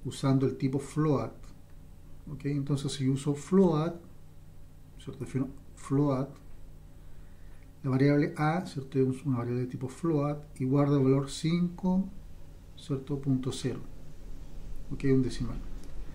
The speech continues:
La variable B guarda el valor dos punto cinco y se define un C sin ningún valor, ¿cierto?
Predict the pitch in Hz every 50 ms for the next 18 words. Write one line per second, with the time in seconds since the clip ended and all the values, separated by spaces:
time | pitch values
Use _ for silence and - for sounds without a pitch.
0 | - - - - - - - - - - - - 139 135 131 139 135 147 147 135
1 | 139 139 135 127 135 139 151 - 143 143 135 135 131 131 135 135 131 127 131 127
2 | 123 127 135 135 123 127 127 127 - - - - - 135 127 127 - 135 - -
3 | - 135 120 127 123 - 156 180 190 185 - - - - - - - - - -
4 | - - - - - - - - - - - - - 131 - - 143 135 139 165
5 | 156 156 156 147 - - 160 170 185 180 - - 147 143 143 139 135 131 147 156
6 | 160 160 156 156 165 170 170 - - 156 151 147 - - 170 180 190